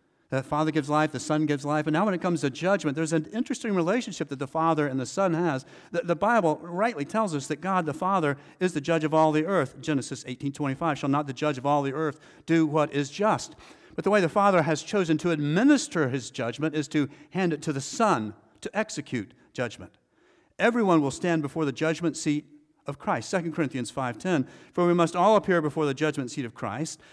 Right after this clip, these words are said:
so that each one may receive what is due for what he has done in the body,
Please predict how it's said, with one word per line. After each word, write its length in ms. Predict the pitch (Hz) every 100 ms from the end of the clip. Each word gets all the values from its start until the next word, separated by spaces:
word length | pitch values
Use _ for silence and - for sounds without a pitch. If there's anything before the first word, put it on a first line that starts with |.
| -
so 160 | - 175
that 120 | 160
each 160 | 226 196
one 140 | 180
may 100 | 160
receive 460 | 143 139 - 170 143
what 160 | 131
is 100 | 123
due 280 | 117 175 214
for 300 | - 135 123 -
what 100 | 160
he 60 | 156
has 100 | 147
done 200 | 143 139
in 60 |
the 80 | 165
body, 380 | 151 127 123 143